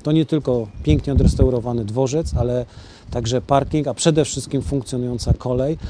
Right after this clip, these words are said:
która już na dzisiaj dowozi wielu, wielu mieszkańców naszej gminy do Krakowa i z Krakowa. Teraz przystępujemy do realizacji nowego planu mobilności. Jesteśmy w trakcie konsultacji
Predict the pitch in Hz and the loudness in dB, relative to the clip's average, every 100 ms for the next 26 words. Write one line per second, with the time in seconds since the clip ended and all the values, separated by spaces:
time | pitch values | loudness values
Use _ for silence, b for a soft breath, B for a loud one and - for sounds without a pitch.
0 | B - 170 165 160 147 143 - 147 127 | B 0 4 4 4 2 0 2 2 2
1 | 113 123 113 120 120 - 117 139 135 123 | 0 0 -2 -2 -2 -4 0 2 4 2
2 | 135 131 120 - 127 135 123 127 - 123 | 2 2 0 0 -2 -2 0 4 4 2
3 | 113 123 117 104 151 160 139 131 123 120 | 0 0 0 0 0 0 -2 0 0 0
4 | 110 - 120 - 104 107 - B _ _ | -2 -4 -4 -4 -4 -4 -8 B _ _
5 | 190 185 208 - - - 170 170 160 165 | 6 8 6 2 -4 -4 -2 -2 -2 0
6 | 165 156 147 143 135 139 139 131 123 120 | 2 2 4 2 2 -2 -2 -2 -2 -4
7 | - 113 110 104 104 101 - 131 - 131 | -6 -6 -4 -4 -6 -8 -8 -8 -6 -4
8 | 135 - 139 - 135 123 - 143 - 143 | -6 -6 -8 -4 -2 -2 -4 -4 -2 -2
9 | 123 139 - 175 | -2 -4 -2 -2